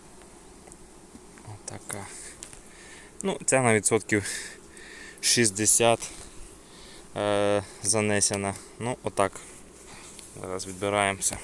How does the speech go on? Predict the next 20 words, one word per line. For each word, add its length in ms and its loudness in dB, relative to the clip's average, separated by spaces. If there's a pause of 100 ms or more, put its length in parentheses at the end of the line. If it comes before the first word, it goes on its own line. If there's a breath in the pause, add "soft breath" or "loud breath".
Ставки 360 -2
забрав, 640 6
а 360 6
зараз 300 6
подивимося 580 0 (240 loud breath)
з 120 0
вами, 320 0
яка 280 0
ж 100 -6
тут 240 -8
все-таки 440 2
сім'я 520 2 (960 loud breath)
по 120 -2
силі. 500 2 (380)
Ну, 260 0
так 200 2
зверху 440 4
рамок 320 4
подивитися, 640 0
то... 180 -6